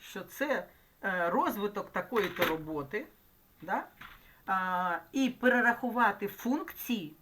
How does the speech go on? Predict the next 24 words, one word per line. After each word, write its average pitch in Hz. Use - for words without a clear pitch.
які 196
ви 233
додали. 170
І 196
в-, 175
їх 226
обсяг 269
повинен 220
бути 254
такий, 214
як 254
в -
курсовій. 254
Давиденко 196
вважає, 208
що 196
взагалі 175
це -
навіть 180
більше, 185
чим 170
курсова 160
повинна 147
бути. 131